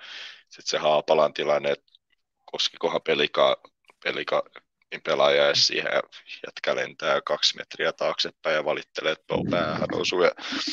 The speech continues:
ja, ja sitten, et,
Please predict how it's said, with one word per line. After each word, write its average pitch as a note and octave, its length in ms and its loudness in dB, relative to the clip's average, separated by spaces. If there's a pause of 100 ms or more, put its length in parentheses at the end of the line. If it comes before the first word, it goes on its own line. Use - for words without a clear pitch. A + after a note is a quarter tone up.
(480)
ja, - 220 8 (500)
ja G#2 80 6
sitten, F#2+ 360 4 (1120)
et, E2+ 180 0